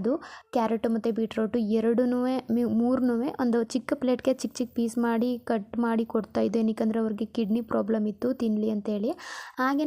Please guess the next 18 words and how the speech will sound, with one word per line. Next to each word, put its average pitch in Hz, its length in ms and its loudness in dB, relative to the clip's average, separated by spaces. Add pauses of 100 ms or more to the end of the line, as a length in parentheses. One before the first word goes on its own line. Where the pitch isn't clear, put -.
ನಾನು 262 200 0 (200)
ಇವಾಗ 240 180 0 (120)
ವಿಡಿಯೋದಲ್ಲಿ 247 280 2 (180)
ತೋರಿಸ್ದೆ 226 400 -2
ಅಲ್ವಾ 220 180 -2
ನಿಮಗೆ, 208 240 -2 (380)
ಕ್ಯಾರೆಟು 233 420 0
ಮತ್ತು 254 240 -2
ಬೀಟ್ರೂಟು, 233 440 0 (440)
ಈರುಳ್ಳಿ 233 340 2
ಸಿಪ್ಪೆನೆಲ್ಲ 220 840 0 (160)
ಏನು 247 140 2
ಮಾಡಬೇಕಂದ್ರೆ 226 560 0
ಡಸ್ಟ್‌ಬಿನ್‌ಗೆ 247 520 0
ಹಾಕ್ಬೇಡಿ, 226 300 0 (100)
ಮನೆ 220 180 2
ಹತ್ರ 240 180 0 (100)
ಗಿಡಗಳಿದ್ರೆ 226 520 2